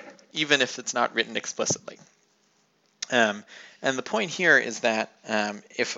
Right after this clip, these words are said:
a woman is taken captive, and this is a case we've seen come up in the Gemara before, back in the third chapter especially, um,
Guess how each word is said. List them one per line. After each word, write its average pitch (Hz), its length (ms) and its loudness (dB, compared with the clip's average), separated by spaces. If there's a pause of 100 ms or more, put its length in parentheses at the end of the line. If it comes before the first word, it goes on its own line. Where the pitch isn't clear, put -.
a 120 60 -4
woman 123 320 -4
is 110 80 -6
taken 107 300 -6
captive, 175 520 -6
and 123 140 -12
this 120 160 -8
is 104 80 -12
a - 20 -12
case - 300 -6
we've 107 100 -12
seen 127 260 -2
come 110 200 -10
up 110 160 -8
in 107 40 -14
the 107 60 -12
Gemara 107 380 -8
before, 214 500 0 (720)
back 123 220 10
in 113 40 -6
the 110 80 -4
third 110 220 -2
chapter 117 340 -2
especially, 190 680 2 (340)
um, 123 420 4